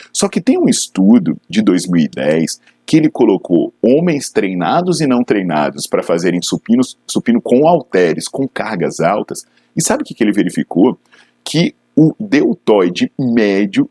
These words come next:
era o músculo que ati-, era mais ativado que o peitoral durante o supino. E tem vários estudos mostrando que o deltoide médio, ele é ativado de maneira similar ou superior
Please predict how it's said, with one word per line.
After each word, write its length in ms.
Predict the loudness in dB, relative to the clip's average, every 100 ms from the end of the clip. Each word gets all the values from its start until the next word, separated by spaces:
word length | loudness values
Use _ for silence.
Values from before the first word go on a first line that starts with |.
| -6
era 340 | -2 0 -2 -2
o 60 |
músculo 500 | 0 2 2 2 -2
que 100 | 0
ati-, 220 | 0 0 0
era 160 | 0
mais 260 | 0 -2 -2
ativado 600 | -2 -2 -2 -2 -2 -6
que 100 | -6
o 40 |
peitoral 720 | 0 0 2 2 2 2 0
durante 440 | 0 2 2 -4 -6
o 20 |
supino. 480 | -6 -4 0 -2 -4 _ -4
E 60 | -2
tem 200 | 0 2
vários 360 | 0 0 0
estudos 380 | 0 2 2 2
mostrando 600 | -2 0 2 2 2 0
que 100 | 0
o 40 |
deltoide 500 | 2 2 4 0 0
médio, 420 | -4 -4 -4 -4 -8 -16 -20 -2
ele 160 | 2 2
é 20 |
ativado 460 | 2 0 0 0 -4
de 100 | -2
maneira 320 | 2 2 2
similar 800 | -2 0 4 4 4 4 0 -4 _ 0
ou 160 | 0
superior 1080 | 0 -2 -2 -2 2 4 4 2 2 0 -2